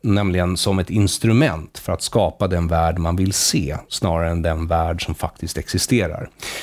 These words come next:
Och i Sverige sysslar vi med mycket av den sorten, vilket till exempel den här hyllningsartikeln till låten Moving On tyder på.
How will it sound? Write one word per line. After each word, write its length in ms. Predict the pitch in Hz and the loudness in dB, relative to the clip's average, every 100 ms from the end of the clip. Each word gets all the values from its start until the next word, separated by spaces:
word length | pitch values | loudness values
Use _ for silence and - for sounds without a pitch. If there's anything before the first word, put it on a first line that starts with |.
| - | -12
Och 220 | - 110 | 0 2
i 40 | |
Sverige 520 | 104 - 135 135 120 | 2 4 4 6 4
sysslar 420 | 107 - 104 - 82 | 4 0 0 0 2
vi 200 | 82 80 | 2 2
med 320 | 80 80 78 - | 2 0 -2 2
mycket 500 | 107 135 - - 127 | 4 4 2 0 0
av 120 | 80 | 0
den 240 | 62 57 | -4 -6
sorten, 580 | - 67 - - 64 67 | -4 -4 -4 -4 -4 -4
vilket 560 | 80 92 80 80 76 - | 0 0 0 -2 -4 -4
till 160 | - | 0
exempel 460 | 92 - 78 76 82 | 0 0 -2 -2 -2
den 140 | 85 | 0
här 260 | 80 78 73 | 0 0 0
hyllningsartikeln 1400 | - 113 85 82 85 82 - - 117 - - 82 80 - | 2 4 4 2 2 0 -4 0 -2 0 -2 -2 -2 -8
till 260 | - 90 78 | -4 -2 0
låten 520 | 80 85 - 85 85 | 0 -2 -2 0 2
Moving 400 | 90 90 80 80 | 4 4 2 0
On 340 | 71 58 65 67 - _ | -2 -6 -8 -10 -16 _
tyder 320 | - 139 104 67 | 2 4 4 0
på. 260 | - 65 | -6 -14